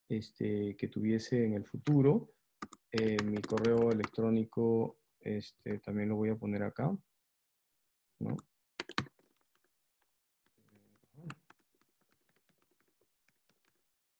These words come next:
Ok, ese es mi correo electrónico.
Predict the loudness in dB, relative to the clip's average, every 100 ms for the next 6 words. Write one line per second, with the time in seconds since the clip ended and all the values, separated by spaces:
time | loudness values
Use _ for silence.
0 | _ _ _ -20 _ _ _ -20 -20 _
1 | _ _ -4 0 0 -2 -2 0 -2 0
2 | 0 2 0 2 2 2 2 -2